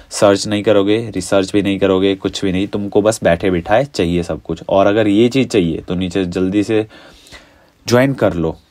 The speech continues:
कोटेक्स को, अगर बनाया हुआ है तो भी कर लो, नहीं बनाया तो भी कर लो, क्योंकि नीचे लिंक पड़ा हुआ है, वेबसाइट पे जाओ और वहाँ पे तुमको कुछ भी नहीं करना है। नया अकाउंट बनाना है, पुराने वाले को डिसेबल करना है। और प्रोमो कोड अगर तुमको चाहिए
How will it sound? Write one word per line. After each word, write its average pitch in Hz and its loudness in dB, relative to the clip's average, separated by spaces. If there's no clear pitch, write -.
कोटेक्स 95 2
को, 85 -4
अगर 92 0
बनाया 90 2
हुआ 92 2
है 92 -2
तो 92 -2
भी 95 -2
कर 95 0
लो, 110 -4
नहीं 104 -4
बनाया 117 0
तो 104 -4
भी 85 -4
कर - -8
लो, - -12
क्योंकि 95 -4
नीचे 107 0
लिंक 107 0
पड़ा 107 4
हुआ 117 4
है, 131 4
वेबसाइट 95 0
पे 95 -4
जाओ 95 0
और 92 -2
वहाँ 95 0
पे 110 0
तुमको 104 -4
कुछ 113 -4
भी 113 0
नहीं 98 0
करना 80 -2
है। 73 -6
नया 95 2
अकाउंट 107 0
बनाना 101 2
है, 113 2
पुराने 95 0
वाले 95 2
को 98 0
डिसेबल 92 -2
करना 98 -2
है। 135 -6
और 98 2
प्रोमो 104 -2
कोड 107 0
अगर 92 2
तुमको 87 -6
चाहिए 110 -2